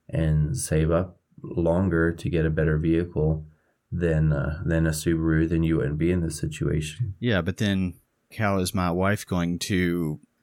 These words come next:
Speaker 2: run her errands and do the things she needs to do while I'm at work?
Speaker 1: Well,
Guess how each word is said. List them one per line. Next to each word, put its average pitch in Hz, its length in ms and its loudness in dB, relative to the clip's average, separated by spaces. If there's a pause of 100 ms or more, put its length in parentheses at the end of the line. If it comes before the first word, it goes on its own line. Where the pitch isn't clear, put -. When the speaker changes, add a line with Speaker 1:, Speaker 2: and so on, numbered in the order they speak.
(120)
Speaker 2:
run 104 240 0
her 107 220 -2
errands 92 460 0
and 80 360 -2
do 107 140 -2
the 95 100 -4
things 98 260 -2
she 107 120 -2
needs 101 240 -2
to - 100 -8
do 92 160 0
while 87 140 0
I'm 87 140 0
at - 60 -6
work? 113 240 -2 (380)
Speaker 1:
Well, 123 380 0